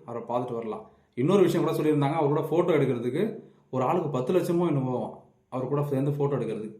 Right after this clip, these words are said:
எதுக்கு அவ்வளோ காசு செலவு பண்ணி போட்டோ எடுக்கணும்னு எனக்கு புரியல. திரும்பவும் சொல்றேன், அந்த விளையாட்டு சம்பந்தமான அதுல பெரிய எனக்கு ஆர்வம் இல்லாதனால தெரியலையான்னு தெரியல. இது ஏன் இந்த நேரத்துல நான் பதிவு பண்றேன்னா,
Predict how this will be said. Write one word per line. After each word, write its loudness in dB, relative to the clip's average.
எதுக்கு 8
அவ்வளோ 6
காசு 2
செலவு 0
பண்ணி 2
போட்டோ 0
எடுக்கணும்னு 0
எனக்கு -2
புரியல. -2
திரும்பவும் 4
சொல்றேன், 2
அந்த 4
விளையாட்டு 2
சம்பந்தமான 2
அதுல 6
பெரிய 6
எனக்கு 2
ஆர்வம் 6
இல்லாதனால 2
தெரியலையான்னு 2
தெரியல. -6
இது 2
ஏன் 4
இந்த 2
நேரத்துல 2
நான் 2
பதிவு 0
பண்றேன்னா, 0